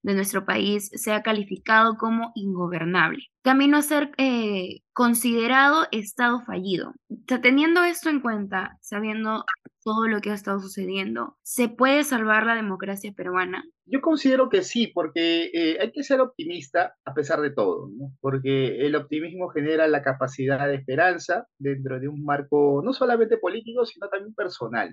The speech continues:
Speaker 2: ¿no? Si tú no tienes capacidad de, de fe o esperanza personal,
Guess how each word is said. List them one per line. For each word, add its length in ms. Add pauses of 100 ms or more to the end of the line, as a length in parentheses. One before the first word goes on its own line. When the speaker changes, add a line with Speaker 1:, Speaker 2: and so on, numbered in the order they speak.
Speaker 2:
¿no? 80 (340)
Si 120 (160)
tú 100
no 140
tienes 300
capacidad 540
de, 200 (100)
de 120 (160)
fe 200
o 80
esperanza 640
personal, 560